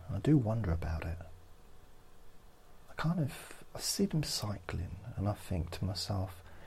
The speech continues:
"I wonder if when they get home they play with Lego and they have little colouring in books and stuff like that, and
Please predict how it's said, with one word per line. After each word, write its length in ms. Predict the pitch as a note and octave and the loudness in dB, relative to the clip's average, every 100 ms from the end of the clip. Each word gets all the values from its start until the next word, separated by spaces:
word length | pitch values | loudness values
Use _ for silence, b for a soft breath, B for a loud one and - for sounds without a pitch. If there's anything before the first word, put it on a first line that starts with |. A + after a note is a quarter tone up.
| B B B - | B B B 0
"I 40 | |
wonder 340 | C#3 A3+ A3 F3+ | 2 4 4 4
if 160 | - - | 2 0
when 140 | G#2+ | 2
they 80 | G#2+ | 4
get 160 | - - | 2 0
home 340 | - G#2+ F#2+ | 2 4 4
they 120 | F#2+ | 2
play 240 | - G2 F#2+ | 0 0 0
with 180 | F#2 | 2
Lego 440 | G2 G2+ - E2+ F2 - - - - B B B B B B B B - - - - - | 2 2 2 0 0 -6 -12 -14 -16 B B B B B B B B -14 -14 -14 -10 -2
and 280 | F2 F2+ | 0 2
they 60 | F#2 | 0
have 220 | F#2 - | 0 0
little 160 | E2 E2 | 0 0
colouring 440 | - G#2 F#2+ F#2+ | 0 2 4 4
in 140 | F#2+ F#2 | 4 4
books 580 | E2+ - - - - | 0 -2 -6 -6 -2
and 180 | F2+ E2+ | 0 0
stuff 340 | - - - F2 | 0 -2 -2 -2
like 200 | E2+ E2+ | 0 2
that, 300 | F2+ E2+ E2+ | 4 4 4
and 200 | E2 D#2+ | 2 0